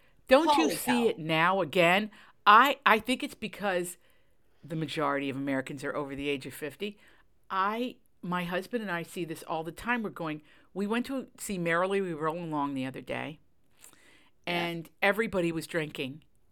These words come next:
Speaker 1: Everybody had a cocktail at two o'clock in the afternoon. Everything's
Speaker 2: People
Speaker 1: an
Speaker 2: are,
Speaker 1: excuse to hit
Speaker 2: people
Speaker 1: the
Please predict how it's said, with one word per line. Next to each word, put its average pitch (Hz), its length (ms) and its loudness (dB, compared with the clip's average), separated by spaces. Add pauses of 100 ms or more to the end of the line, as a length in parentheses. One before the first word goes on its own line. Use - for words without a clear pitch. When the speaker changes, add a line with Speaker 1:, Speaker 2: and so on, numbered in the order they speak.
(140)
Speaker 1:
Everybody 190 480 2
had 175 200 0
a 170 40 -6
cocktail 175 580 -2
at - 100 -10
two 196 160 -6
o'clock 180 420 -4
in 165 60 -12
the 151 140 -6
afternoon. 151 640 -8 (100)
Everything's 285 480 0
Speaker 2:
People - 60 -6
Speaker 1:
an 196 40 -6
Speaker 2:
are, - 20 0
Speaker 1:
excuse 170 500 -2
to - 100 -4
hit 160 180 -2
Speaker 2:
people - 20 2
Speaker 1:
the - 60 0